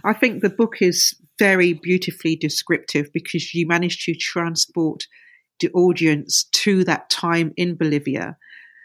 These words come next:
And one thing that I wanted to ask you about the character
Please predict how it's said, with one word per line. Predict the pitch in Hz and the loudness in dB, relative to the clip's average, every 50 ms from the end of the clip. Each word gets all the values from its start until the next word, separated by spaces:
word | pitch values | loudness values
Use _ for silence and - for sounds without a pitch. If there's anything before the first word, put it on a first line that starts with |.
| - _ _ _ | -20 _ _ _
And | - 190 185 185 185 185 - - | 0 2 2 2 0 -2 -4 -6
one | - 180 196 226 240 240 | -6 -2 0 0 0 0
thing | 247 - 240 214 208 202 | 0 0 -2 -2 0 0
that | 220 196 | 0 0
I | 185 | 2
wanted | 185 190 185 - 190 - | 2 0 0 0 0 0
to | 180 - - | 0 0 2
ask | 175 175 170 165 - - - - | 2 2 2 0 -4 -8 -6 -2
you | 156 147 143 143 - - _ _ _ - - - - - _ _ | 0 0 0 0 -2 -6 _ _ _ -20 -20 -20 -20 -20 _ _
about | - 180 175 185 175 170 - - | -6 0 2 2 2 2 2 -2
the | 165 | -6
character | - - 185 185 175 180 - - | -4 0 2 2 2 0 -2 -6